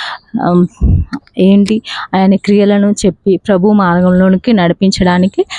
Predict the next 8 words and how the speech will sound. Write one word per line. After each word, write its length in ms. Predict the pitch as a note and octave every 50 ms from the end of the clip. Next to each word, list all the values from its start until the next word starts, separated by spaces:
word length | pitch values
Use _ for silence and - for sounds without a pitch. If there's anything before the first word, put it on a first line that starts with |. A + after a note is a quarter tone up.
| - - - - -
మనము 260 | G3 G3 F#3+ G3+ A3
ప్రయత్నము 580 | A3 - G#3+ F#3+ F3+ F3+ F3+ - G3 G3 G3+ G#3
చేద్దాము 600 | - - G#3 F3+ F3 F3 F#3 F3+ F#3 F#3 F#3 F3+
ఫ్రెండ్స్. 400 | F3 - G#3 A#3+ D#4 D#4+ - - - - _ -
ఆ, 280 | F3+ F#3 F#3+ F#3 F#3 F#3+ - _ - - - - _ _
ఇలా 220 | G#3+ G#3 A3 G#3 G#3
ఎంతమందికి 720 | G3 F#3 F#3 F#3+ G3+ G#3 G3+ G3 G#3 G3+ G#3 G3 - A3
సమ్మతమో 720 | G#3+ - F#3+ F3 F3+ F3+ F3 F3 - F#3 G3+ A#3 C4+ C4+